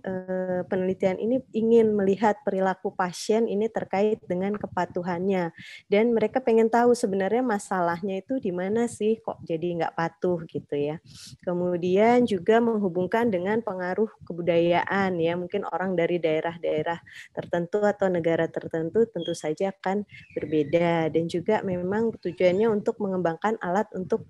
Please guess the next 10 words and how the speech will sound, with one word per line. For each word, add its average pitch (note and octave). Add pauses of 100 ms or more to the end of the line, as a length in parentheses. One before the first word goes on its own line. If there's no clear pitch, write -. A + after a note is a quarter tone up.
gimana F#3
caranya G3+
bisa G3+
meningkatkan, F#3+ (400)
eh, F3
kepatuhan F#3
pasien A#3
sehingga F#3+
hasil G3+
akhir, F#3+